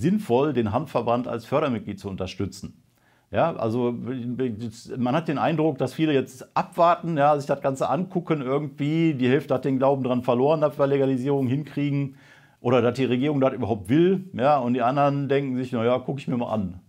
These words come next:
ja, äh, so auf YouTube. Aber so geht es halt nicht jetzt, ja, wir brauchen nach wie vor euren Support, vielleicht mehr denn je, wir haben eine historische Chance, Cannabis zu legalisieren jetzt, aber es gibt auch viele Hürden und es schadet nichts, wenn die Legalized Lobby da so stark ist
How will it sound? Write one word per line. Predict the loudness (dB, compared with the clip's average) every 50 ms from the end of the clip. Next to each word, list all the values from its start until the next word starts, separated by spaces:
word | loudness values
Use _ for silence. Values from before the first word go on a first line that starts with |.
| _ -10
ja, | -6 -4 -4 -4 -4 -8 -10 -8
äh, | -4 -4 -2 -2
so | -2 0 0 0 0 -2 -4 -6 -12 -20 -20 -20 _ _ _ _ _ _ _ _ _ _ -10
auf | -8 -6 -4
YouTube. | -4 -4 -4 -2 -4 -6 -6 -6 -12 -14 -6
Aber | 0 2 2 2
so | 4 2 2 0
geht | 0 -2 0 2 2 2
es | 2 2 0
halt | 0 0 0
nicht | 0 -2 -2 -2 -4 -6
jetzt, | -6 -6 -6 -6 -6 -4
ja, | -2 0 0 0
wir | 0 -2
brauchen | -4 -2 0 0 0 0 0 -2
nach | -2 -2 -2 -2
wie | -4 -6
vor | -4 -4 -4 -4 -4 -4
euren | -4 -2 -2 -2
Support, | -4 -6 -6 -4 -4 -4 -2 -2
vielleicht | -2 -2 0
mehr | 0 2 2 2 2
denn | 2 0 0 0
je, | 2 2 2 2 2
wir | 0 0
haben | 0 0
eine | 0 0
historische | 0 0 -2 -2 -2 -2 0 -2 -2 -4 -6
Chance, | -6 -2 -2 -2 -2 -2 -4 -4
Cannabis | -4 -2 -2 0 -2 -4 -4
zu | -4 -4
legalisieren | -2 -2 -2 -2 -2 -2 0 0 0 0 0
jetzt, | 0 -2 -2 -4 -10 -20 _ -20 -20 -20 _ -6
aber | -4 -4
es | -4 -4
gibt | -6 -6 -6
auch | -6 -6
viele | -4 -2 -2 -2 0
Hürden | 2 2 2 2 0 -2 -4 -4 -8 -12 -20 -20 -20 _ _ -6
und | -2 -2 -2
es | -2 -2 -2
schadet | 0 2 2 2 2 0 -2
nichts, | -2 -2 -2 -4 -8 -18 -12 -4
wenn | -2 0 0
die | 2 0 0 -2 -2
Legalized | -2 0 0 2 2 0 -2 -2 -2
Lobby | -4 -4 -2 -2 -2
da | 0 0 0 0
so | -2 -4 -6
stark | -6 -2 0 2 2 2 0
ist | -2 -8 -10 -10 -14 -20